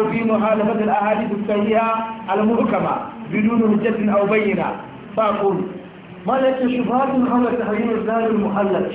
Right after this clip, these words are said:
Speaker 2: شبهه ولا سكرات إذا حرم تولى، wannan bin shayi wanda ya kewaye shi ne dole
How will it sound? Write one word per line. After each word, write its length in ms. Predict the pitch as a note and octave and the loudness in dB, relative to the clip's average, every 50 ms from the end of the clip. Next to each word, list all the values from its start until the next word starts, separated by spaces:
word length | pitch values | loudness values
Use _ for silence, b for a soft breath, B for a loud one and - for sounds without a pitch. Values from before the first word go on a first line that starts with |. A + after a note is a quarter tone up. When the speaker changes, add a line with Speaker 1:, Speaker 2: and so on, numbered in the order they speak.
| - | -2
Speaker 2:
شبهه 840 | B3+ C4 B3+ B3+ G#3+ A#3 A#3 A#3 - A#3 - A#3 A#3+ - G#3+ A#3+ A#3 A#3+ | 0 0 2 2 2 2 2 2 2 2 2 2 0 0 0 -2 -2 -2
ولا 220 | B3 A#3+ - G3+ | 0 0 0 0
سكرات 480 | G3+ - G3 G3+ G#3 G3+ F#3+ F#3 F#3 F#3 F#3+ | -2 -2 -2 -2 0 0 2 0 0 0 -2
إذا 260 | G3 G3+ G3+ G3+ G3 | -2 -2 0 0 0
حرم 420 | G3+ G#3 A3+ B3 A#3 A3+ G3 F#3 F3+ F#3+ | 0 2 0 2 2 0 0 -2 -4 -2
تولى، 380 | G3+ G3+ G3+ G#3 G#3 G#3 G3+ G3 F3+ - - G3+ A3+ A3 | -2 0 0 0 -2 -2 -2 -2 -2 -2 -2 -2 -2 -2
wannan 380 | G#3 G3+ A3 G#3+ G#3+ G#3+ G3+ F#3 F3+ - - - | 0 0 0 0 0 0 0 -2 -2 -4 -6 -4
bin 300 | F#3+ G#3 G#3 - B3 - | -4 -2 -2 0 0 0
shayi 320 | B3+ B3 A#3 A#3 A#3 G#3 G3+ | 0 0 0 0 0 0 0
wanda 200 | G#3 G#3 G#3 G3 | 0 0 0 0
ya 80 | F#3+ | -2
kewaye 580 | F3+ - - A3 G#3 G#3 F#3+ F3 - D#3 D#3+ D3+ | -2 -4 -2 -2 0 0 0 0 -2 -2 -4 -6
shi 120 | - G#3 G3+ | -6 -8 -6
ne 140 | G3 F3+ F3 | -6 -6 -4
dole 400 | E3 F#3 G3+ G#3+ A3 G3+ F#3+ | -2 -2 -2 0 0 0 0